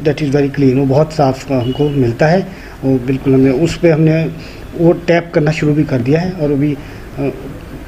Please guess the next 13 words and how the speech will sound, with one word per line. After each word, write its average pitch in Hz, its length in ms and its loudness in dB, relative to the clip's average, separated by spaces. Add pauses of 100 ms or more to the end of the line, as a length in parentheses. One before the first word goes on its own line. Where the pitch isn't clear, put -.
(100)
almost 151 400 2
कोई 143 200 4
से 139 360 0 (400)
तीस 185 200 2
पैंतीस 165 420 -2
लाख 156 220 2
लीटर 156 240 2
पानी 147 320 4
तो 143 160 -2
हम 131 240 4
अभी 135 180 2
भी 135 140 4
उससे 139 260 -2